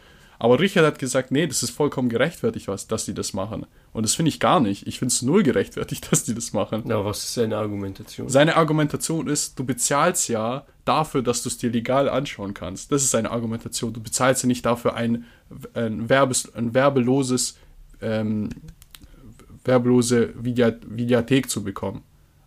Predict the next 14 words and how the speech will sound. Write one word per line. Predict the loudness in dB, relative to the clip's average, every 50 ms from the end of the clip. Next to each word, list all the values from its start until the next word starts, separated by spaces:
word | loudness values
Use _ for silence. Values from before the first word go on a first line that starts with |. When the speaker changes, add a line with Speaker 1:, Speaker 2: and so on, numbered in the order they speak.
| _ -4
Speaker 1:
Aber | -2 0 0 0
das, | 0 0 0 0 0 -2 0 2
doch, | 2 2 2 0 -8 -10
genau | -6 -4 0 2 2 2
dafür | 2 2 2 0 0 -2
bezahle | -2 0 0 2 4 4 6 6
ich. | 6 6 8 6
<laughs> | 8 10 10 10 10 10 6 6 6 6 6 6 6 6 6 6 8
Also | 6 6 4 4
es | 2
ist | 2 4
halt, | 4 4 4 4
also | 2 2 2 0 -4 -4 -2
das, | -2 -2 -2 -2